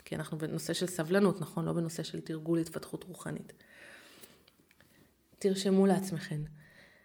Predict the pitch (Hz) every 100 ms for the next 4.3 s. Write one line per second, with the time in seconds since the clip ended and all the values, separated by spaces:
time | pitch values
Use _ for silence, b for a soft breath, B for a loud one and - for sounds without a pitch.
0 | B B B B 185 175 196 220 233 -
1 | 208 208 - 175 170 175 190 190 - -
2 | 190 196 202 202 196 202 208 220 - 180
3 | 170 170 175 160 156 180 185 196 - 190
4 | 185 185 175